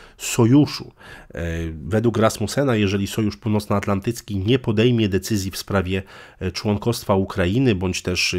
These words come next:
gwarancji bezpieczeństwa dla tego państwa na lipcowym szczycie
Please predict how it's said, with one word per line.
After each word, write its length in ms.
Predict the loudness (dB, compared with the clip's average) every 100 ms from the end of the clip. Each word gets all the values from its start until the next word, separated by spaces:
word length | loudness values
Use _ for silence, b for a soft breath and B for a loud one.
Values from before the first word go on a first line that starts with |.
| -2
gwarancji 480 | 2 2 2 -2
bezpieczeństwa 800 | -4 -4 -2 0 2 2 0 -4
dla 140 | -4 -4
tego 220 | -4 -4
państwa 520 | 0 0 -2 -6 -8 B B B B
na 260 | 2 4 4
lipcowym 580 | 2 0 0 0 0
szczycie 520 | -4 -6 -6 -4 -4